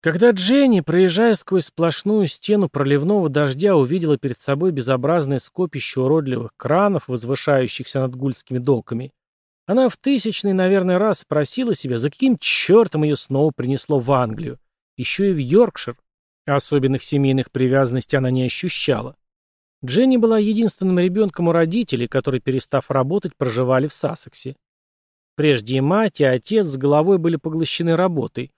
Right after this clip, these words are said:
Он историк, она физик, поэтому Дженни почти все детство провела не с родителями,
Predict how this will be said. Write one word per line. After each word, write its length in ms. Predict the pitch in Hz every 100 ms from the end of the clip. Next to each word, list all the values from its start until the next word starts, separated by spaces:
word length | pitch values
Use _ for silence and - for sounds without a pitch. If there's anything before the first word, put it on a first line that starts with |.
| _ _ _
Он 240 | 262 254 131
историк, 540 | - - 262 208 -
она 220 | 123 117
физик, 460 | - 240 262 196 -
поэтому 380 | 185 240 220 202
Дженни 320 | 165 220 202
почти 380 | 170 175 - 175
все 180 | - 160
детство 400 | 165 226 - 156
провела 380 | 156 156 175
не 80 | 170
с 100 | 151
родителями, 720 | 151 135 160 214 135 117 123